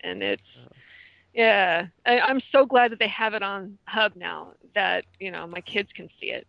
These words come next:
Speaker 1: And it's one of those things that's, you know, and even My Little Pony, I had to explain to the girls that this is not the My Little Pony I grew up with. It's, you know,
Speaker 2: <laughs>
Speaker 1: it's, it's much different and not necessarily in a good way.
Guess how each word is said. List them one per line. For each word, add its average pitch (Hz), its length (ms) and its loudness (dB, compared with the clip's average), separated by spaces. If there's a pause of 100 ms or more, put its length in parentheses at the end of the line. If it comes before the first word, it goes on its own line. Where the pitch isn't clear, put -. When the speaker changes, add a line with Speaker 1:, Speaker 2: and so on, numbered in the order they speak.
Speaker 1:
And 175 100 -8
it's 180 180 -10
one 196 100 -8
of 185 60 -10
those 180 120 -8 (100)
things 170 320 -4
that's, 165 180 -2 (680)
you 254 80 4
know, 247 80 6
and 294 100 2
even 381 220 6
My 269 160 4
Little 240 200 -4
Pony, 208 360 -12
I 196 80 0
had 226 220 -4
to 262 60 -2
explain 240 420 -8
to 226 80 -10
the 208 80 -10
girls 208 420 -6
that 190 100 -20
this 269 200 -2
is 196 80 -20
not 240 240 0
the 247 60 -6
My 220 160 -2
Little 196 160 -8
Pony 196 320 -10
I 196 140 -2
grew 190 240 -10
up 185 120 -10
with. 196 200 -4 (280)
It's, 240 240 4 (800)
you 269 100 -2
know, 240 580 4 (140)
Speaker 2:
<laughs> - 140 -20
Speaker 1:
it's, 285 220 4
it's 311 180 0
much 277 300 4
different 233 540 2
and 220 180 0
not 254 180 0
necessarily 240 480 -2
in 208 80 -4
a 208 60 -4
good 214 260 -4
way. 202 420 0